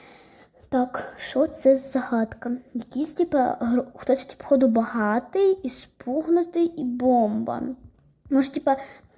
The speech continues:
страшна бомба вб'є багатого? Да ні, звучить якось странно.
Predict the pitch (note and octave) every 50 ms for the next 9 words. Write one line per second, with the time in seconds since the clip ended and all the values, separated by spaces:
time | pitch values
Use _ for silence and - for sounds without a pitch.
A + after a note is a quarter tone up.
0 | - G#3 A3+ A#3+ - - - B3 B3+ C4+ D4 C#4+ - - B3+ A3+ G#3+ A3 A#3 A#3+
1 | C4 D4+ D#4 D#4 D#4+ D#4+ C#4+ C4+ B3+ A#3 A#3 - - - _ _ - A#3 A3 A3
2 | A3+ B3+ C4 B3 A#3+ A#3 A#3 B3+ B3 D#4 D#4+ - G4 F#4+ G4 F#4+ - - A#3+ A3+
3 | A#3+ A#3 A3+ A3+ A#3 A#3 B3 B3 B3 - C4+ - C4+ C4+ C4+ C4 C4 - - -
4 | A3 G#3+ G#3 G#3+ G#3+ G#3+